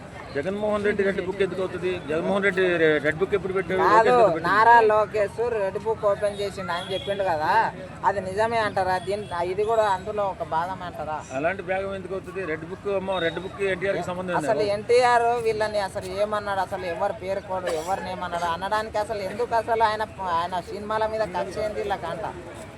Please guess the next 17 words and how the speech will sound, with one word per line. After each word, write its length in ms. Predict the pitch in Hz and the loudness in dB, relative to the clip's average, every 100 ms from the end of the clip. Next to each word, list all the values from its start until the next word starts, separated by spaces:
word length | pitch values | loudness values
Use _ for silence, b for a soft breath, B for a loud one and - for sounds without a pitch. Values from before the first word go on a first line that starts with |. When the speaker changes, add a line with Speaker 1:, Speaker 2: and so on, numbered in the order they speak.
| 131 | -6
Speaker 1:
ఆ 20 | |
కక్ష 360 | 151 139 - 196 | -2 -2 -2 -2
ఏం 120 | 208 | -2
లేదు. 160 | 214 208 | 0 -2
ఒకవేళ 280 | 170 165 175 | 2 2 4
ఎన్టీఆర్కి 500 | 151 151 196 208 202 | 0 2 4 4 2
పర్సనల్గా 500 | 165 160 190 190 190 | -2 0 -2 0 0
వెంకటేశ్వర 400 | 170 175 175 185 | 0 -4 -8 -8
ప్రసాద్ 240 | 190 175 | -6 -4
ఏమైనా 200 | 180 175 160 | -4 -4 -8
కక్ష 220 | 143 - 180 | -10 -10 -10
ఉందేమో, 340 | 165 135 135 - - - - - | -8 -8 -10 -14 -16 -16 -16 -10
అందుకే 280 | 143 175 254 | -6 0 2
కావాలని 720 | 220 170 185 208 214 214 208 196 | 2 2 4 2 2 -4 -6 -4
ఏదన్నా 220 | 202 202 | -4 -4
మాట్లాడుంటే 540 | 185 185 202 190 185 | -4 -4 -2 -2 -4
మాట్లాడవచ్చు. 1000 | 180 180 180 180 170 165 180 220 262 | -6 -6 -4 -2 -2 -4 -8 -12 -14